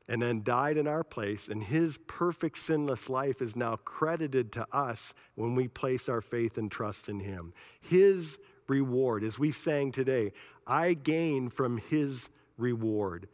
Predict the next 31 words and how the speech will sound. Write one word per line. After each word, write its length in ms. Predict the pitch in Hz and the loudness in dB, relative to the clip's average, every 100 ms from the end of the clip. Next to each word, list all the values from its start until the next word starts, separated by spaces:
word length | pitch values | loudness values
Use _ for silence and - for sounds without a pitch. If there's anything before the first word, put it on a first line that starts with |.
| _ - | _ -2
How 160 | 147 | -2
can 220 | 151 170 | 0 0
that 280 | 175 156 117 | 2 0 -2
be? 300 | 143 160 90 - - | -4 -4 -10 -14 -6
That's 240 | 131 135 | -6 -4
exactly 540 | 139 110 139 151 165 127 | -6 0 0 0 -2 -4
how 200 | 139 139 | -4 -2
God 320 | 135 131 127 | -2 -2 -2
designed 480 | 123 123 120 147 110 | -4 -2 -2 -2 -4
it. 140 | 90 - - | -8 -14 -12
And 120 | 127 131 | -2 0
that's 240 | 165 - | 0 0
what 140 | 202 | -2
happens 480 | - 151 - 147 135 | 0 -2 2 0 2
in 140 | 143 143 | 2 2
this 260 | 135 - - - - | 0 -6 -20 -16 -2
wedding 440 | 123 165 165 131 | 0 2 2 2
in 120 | 117 | 0
a 60 | 113 | -4
strange 500 | - 135 127 135 127 | -2 0 2 0 0
way. 380 | - 135 101 - - - - | 0 -2 -8 -10 -20 -18 -2
You 100 | 127 | 2
notice 300 | 151 170 - | 4 2 2
the 120 | 135 | -2
master 520 | 123 131 156 - 160 | 0 0 0 -2 0
of 80 | 139 | 2
the 60 | 120 | 0
feast 440 | - 185 135 - - - | -2 -4 -4 -8 -20 -6
goes 380 | 117 139 165 160 | 2 4 4 0
to 160 | - 147 | -2 2
the 260 | 123 110 | 2 0